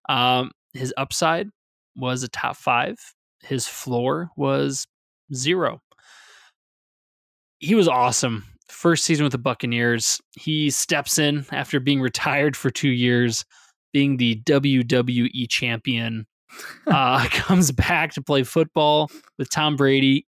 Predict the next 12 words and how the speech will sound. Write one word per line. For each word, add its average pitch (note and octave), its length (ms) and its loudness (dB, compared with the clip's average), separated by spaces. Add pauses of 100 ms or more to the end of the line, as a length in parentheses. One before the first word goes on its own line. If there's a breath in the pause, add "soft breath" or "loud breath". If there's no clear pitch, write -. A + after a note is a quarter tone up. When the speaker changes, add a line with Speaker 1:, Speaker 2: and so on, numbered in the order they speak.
Speaker 1:
immediately D3+ 880 2
looks B2 520 -2 (300)
every C#3+ 260 2
bit C3+ 220 0
the B2+ 80 -8
beast - 360 -6
he A2+ 100 -6
was A2+ 540 -2 (360)
Speaker 2:
Mm-hmm. A#2 80 -8
Speaker 1:
with A#2 320 -6
New A#2+ 160 -2
England, C#3+ 400 -2